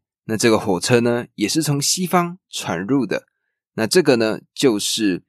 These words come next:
《鬼灭之刃》的一个时代的背景。那讲完了它的时代背景，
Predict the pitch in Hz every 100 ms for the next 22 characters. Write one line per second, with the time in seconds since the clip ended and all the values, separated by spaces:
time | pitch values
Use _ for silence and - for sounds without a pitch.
0 | _ _ _ 120 117 156 127 127 139 98
1 | - _ - 69 65 87 73 - _ _
2 | - - 98 90 101 85 76 - 131 -
3 | - - _ _ _ _ _ 113 107 104
4 | - 110 98 104 107 107 107 101 113 131
5 | 127 120 80 -